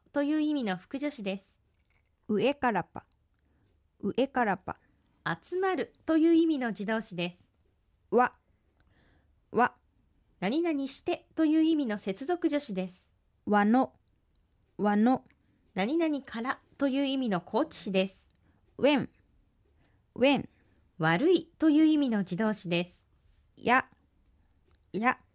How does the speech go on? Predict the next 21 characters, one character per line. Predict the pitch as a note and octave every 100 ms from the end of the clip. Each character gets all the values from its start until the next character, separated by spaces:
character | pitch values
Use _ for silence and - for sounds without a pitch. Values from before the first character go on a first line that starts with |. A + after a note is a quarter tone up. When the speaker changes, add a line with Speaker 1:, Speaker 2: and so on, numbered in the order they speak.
| _ _ _ _ -
Speaker 1:
疑 | A#3
問 | D#4 D#4+
を | D#4+
表 | D#4 D4 D4
し、 | - A#3 - _ _ -
何 | G#3+ C#4+
々 | C4+ A#3
す | G3 A3
る | D4+
か | D#4+ D4 E4+ _
と | -
い | D#4 D#4
う |
意 | D#4+
味 | D#4+
の | A3+
文 | E3 F#3+
末 | D4 D#4
詞 | - F#3+
で | F3+
す。 | F#3+ -